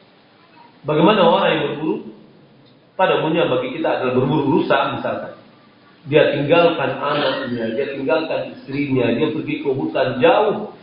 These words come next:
meninggalkan seluruh kegiatannya untuk menangkap rusa. Kita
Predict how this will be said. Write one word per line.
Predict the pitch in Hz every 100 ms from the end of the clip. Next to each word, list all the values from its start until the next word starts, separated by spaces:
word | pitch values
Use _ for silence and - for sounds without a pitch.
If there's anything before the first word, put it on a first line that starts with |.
| - -
meninggalkan | 147 147 165 175 170 165
seluruh | 165 190 190
kegiatannya | 165 160 156 165 165 202 - - - - - - - - - - _ _ _ -
untuk | 156 165 -
menangkap | 151 131 131 - 123
rusa. | 123 - - - - - - - - - - - -
Kita | 175